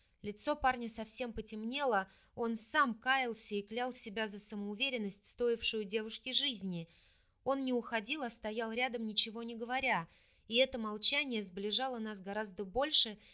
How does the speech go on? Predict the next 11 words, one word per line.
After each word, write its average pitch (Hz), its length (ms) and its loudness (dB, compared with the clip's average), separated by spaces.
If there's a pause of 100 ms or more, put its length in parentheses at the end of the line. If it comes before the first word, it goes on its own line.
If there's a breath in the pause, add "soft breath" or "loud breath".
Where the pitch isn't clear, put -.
чем 214 240 2
все 240 220 2
слова 220 320 -2
раскаяния 220 720 0
или 190 120 0
просьбы 208 440 -2
о 208 40 -4
прощении. 196 800 0 (720 soft breath)
«Как 269 180 2
всё - 200 0
произошло?» 214 760 -2